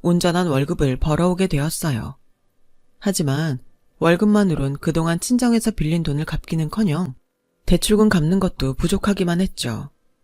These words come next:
그래도 전보다는 확실히 돈 걱정을 덜하게 되었으니 다행이다 싶었어요. 게다가 친정 부모님이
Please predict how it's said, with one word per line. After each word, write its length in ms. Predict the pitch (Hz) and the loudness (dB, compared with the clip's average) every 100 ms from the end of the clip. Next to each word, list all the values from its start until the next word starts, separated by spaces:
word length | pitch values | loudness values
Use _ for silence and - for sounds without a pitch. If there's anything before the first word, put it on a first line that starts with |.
| _ _ _ | _ _ _
그래도 280 | - 156 165 | -2 0 0
전보다는 840 | 170 147 156 190 175 135 170 151 131 - _ | 0 0 0 0 0 0 -2 -4 -8 -16 _
확실히 400 | - 247 - 220 | -2 -2 0 0
돈 160 | 214 165 | 2 2
걱정을 420 | 185 - 190 185 | -2 -2 0 2
덜하게 380 | 175 147 175 196 | 0 0 2 0
되었으니 840 | 156 147 165 185 165 135 160 127 _ _ - - | 0 -2 -2 -2 -2 -2 -4 -8 _ _ -18 -2
다행이다 640 | 156 151 185 190 127 127 | 0 2 2 0 -2 -4
싶었어요. 720 | - - 220 - 175 113 - _ _ _ _ _ _ _ _ | -4 -2 -2 -2 -4 -4 -10 _ _ _ _ _ _ _ _
게다가 300 | - 156 151 | 0 2 0
친정 380 | 156 226 226 220 | 0 2 2 2
부모님이 760 | 170 156 165 147 123 160 143 | 0 -2 0 0 0 -2 -4